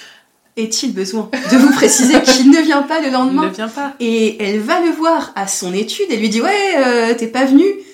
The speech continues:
Speaker 1: Et le patron, il lui dit, « Bon, écoute, maintenant, euh, soit tu la vires, soit je te vire. » Il la vire, voilà. Donc, elle a le cœur brisé,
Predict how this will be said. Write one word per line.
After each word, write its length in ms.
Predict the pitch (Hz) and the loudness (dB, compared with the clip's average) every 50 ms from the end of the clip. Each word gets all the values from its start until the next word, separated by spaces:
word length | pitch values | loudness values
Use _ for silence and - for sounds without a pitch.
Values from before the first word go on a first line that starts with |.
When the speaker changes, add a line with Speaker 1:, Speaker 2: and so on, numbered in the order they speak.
| _ _ _ _ _ _ | _ _ _ _ _ _
Speaker 1:
Et 100 | - 214 208 | -8 -8 -8
le 60 | - | -4
patron, 320 | - 220 214 214 - 269 | -4 -4 -4 -4 -6 -6
il 60 | 254 | -4
lui 80 | 220 196 | -4 -4
dit, « 100 | 185 208 | -4 -4
Bon, 100 | 196 214 208 | -2 -2 -2
écoute, 340 | 226 220 226 269 269 269 - | -2 -2 -4 -6 -6 -4 -2
maintenant, 480 | 214 214 214 240 240 240 247 240 214 | -4 -4 -2 -4 -4 -4 -2 -2 -2
euh, 120 | 180 175 190 | -2 -4 -4
soit 240 | - - - 233 | -6 -6 -6 -6
tu 160 | 226 - - 220 | -6 -6 -6 -4
la 120 | 214 208 | -4 -2
vires, 200 | 208 220 220 226 | -2 -2 -4 -4
soit 140 | 226 214 175 | -4 -8 -8
je 120 | - - | -10 -10
te 80 | - 175 | -8 -10
vire. » 420 | 170 165 175 214 294 339 302 - - - - - 480 427 | -10 -8 -6 -6 -6 -6 -6 -8 -10 -12 -14 -10 -6 -4
Il 40 | 302 | -2
la 80 | 220 | -2
vire, 120 | - - - - - _ _ | -4 -6 -12 -20 -20 _ _
voilà. 140 | - 185 - - - _ _ | -20 -20 -20 -20 -20 _ _
Donc, 260 | - 170 165 - - - _ | -12 -12 -12 -12 -16 -14 _
elle 300 | - - - - 220 247 | -8 -4 -2 -2 0 0
a 60 | 269 277 | 0 -2
le 60 | 277 | -2
cœur 220 | - - 277 269 | -2 -2 -2 0
brisé, 460 | 226 226 262 254 226 226 214 190 - | 0 0 0 0 2 0 0 -2 -4